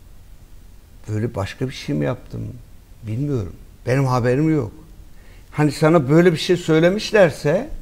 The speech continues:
yalan söylemişler. İnanma kızım ya da çocuğum. Şimdi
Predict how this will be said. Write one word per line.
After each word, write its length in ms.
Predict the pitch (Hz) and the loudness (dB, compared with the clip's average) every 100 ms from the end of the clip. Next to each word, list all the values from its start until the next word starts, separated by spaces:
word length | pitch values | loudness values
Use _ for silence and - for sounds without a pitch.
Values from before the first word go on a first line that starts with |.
| - - - - - - - 117 | -14 -20 -20 -20 -20 -20 -12 -2
yalan 280 | 127 156 | 2 4
söylemişler. 800 | 127 - 101 95 92 - - - 277 - - - - | 2 -2 -4 -4 -8 -8 -4 -4 -6 -18 -20 -20 -6
İnanma 520 | 131 135 123 101 85 | -2 0 0 -2 -6
kızım 280 | - - - - - - | -14 -20 -20 -20 -20 -6
ya 160 | 117 | -4
da 120 | 104 92 | -4 -6
çocuğum. 440 | - 87 - - - - - - - - - - | -12 -12 -14 -18 -20 -20 -20 -20 -20 -20 -20 -20
Şimdi 640 | - - 233 208 156 - | -12 -8 -4 0 0 -2